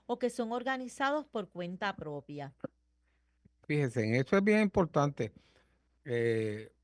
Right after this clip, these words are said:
Speaker 2: por ejemplo, eh, yo que he viajado, ¿verdad? Un, bastante, que eso es una realidad. Eh, me he encontrado, como dice la licenciada, con que las personas no están conscientes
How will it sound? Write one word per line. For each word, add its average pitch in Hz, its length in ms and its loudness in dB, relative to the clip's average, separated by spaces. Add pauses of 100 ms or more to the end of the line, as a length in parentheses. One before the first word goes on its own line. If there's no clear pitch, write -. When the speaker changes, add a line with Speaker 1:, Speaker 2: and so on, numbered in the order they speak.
(400)
Speaker 2:
por 131 160 2
ejemplo, 180 600 2 (460)
eh, 113 480 0
yo 151 540 2 (100)
que 135 140 -4
he 135 40 -2
viajado, 139 420 0
¿verdad? 151 300 -6
Un, 156 220 -8 (160)
bastante, 131 720 -4 (760)
que 110 380 -4
eso 117 320 -6
es 120 180 -4
una 127 180 -2
realidad. 151 540 -4 (800)
Eh, 127 280 0
me 127 120 2
he 147 40 4
encontrado, 175 720 0
como 131 240 -2
dice 127 240 -2
la 147 120 -4
licenciada, 165 760 -4 (340)
con 135 160 -2
que 139 140 2
las 131 120 2
personas 175 480 -2
no 170 180 0
están 170 380 -4
conscientes 180 1000 -4